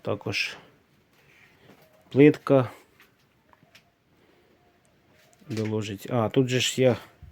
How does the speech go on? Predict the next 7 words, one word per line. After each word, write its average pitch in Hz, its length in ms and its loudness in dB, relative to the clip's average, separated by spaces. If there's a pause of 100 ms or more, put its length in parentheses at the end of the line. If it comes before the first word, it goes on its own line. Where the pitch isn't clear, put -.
(360)
виводив, 127 560 4
вивів 123 480 4
труби 143 360 0 (300)
із 120 280 -6
цього, 104 400 -8 (920)
з 107 140 -8
ями. 104 400 -2